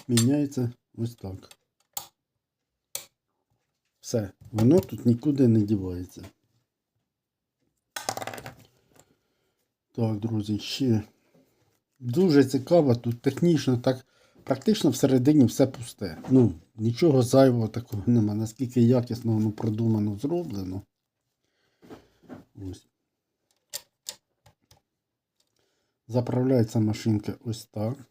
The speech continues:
Тут у нас розрізик є. Все відрегулював, пружинки повідрегульовував.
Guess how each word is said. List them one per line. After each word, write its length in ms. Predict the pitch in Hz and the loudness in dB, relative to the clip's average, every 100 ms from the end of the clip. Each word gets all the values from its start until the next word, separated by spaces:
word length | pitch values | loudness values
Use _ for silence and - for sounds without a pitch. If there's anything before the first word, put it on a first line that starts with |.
| _ | _
Тут 220 | 110 107 | -16 -4
у 60 | 107 | -2
нас 240 | 107 98 | -2 -2
розрізик 800 | 104 98 95 101 104 104 131 - | -6 -4 -4 -4 -4 -6 -10 -12
є. 160 | 151 143 - _ _ _ _ _ _ _ _ _ _ _ _ _ | -12 -12 -12 _ _ _ _ _ _ _ _ _ _ _ _ _
Все 280 | - 165 147 | 0 4 4
відрегулював, 800 | 139 135 120 117 117 127 151 - | 4 2 2 2 -2 -2 -2 -2
пружинки 600 | 127 131 131 156 151 110 | -4 2 4 4 2 -4
повідрегульовував. 1200 | - 120 117 113 120 117 117 117 110 101 98 | -2 -2 -2 0 2 2 2 2 0 -2 -6